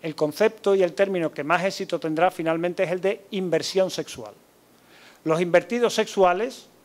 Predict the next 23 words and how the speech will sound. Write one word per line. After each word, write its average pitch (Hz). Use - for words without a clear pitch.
dirá 160
la 180
psicopatología 160
de 139
finales 170
del 151
siglo 190
diecinueve, 175
son 214
individuos 220
que 160
tienen, 170
en 143
el 139
caso, 156
por 160
ejemplo, 165
de 165
los 151
varones, 165
cuerpo 190
de 185
varón, 202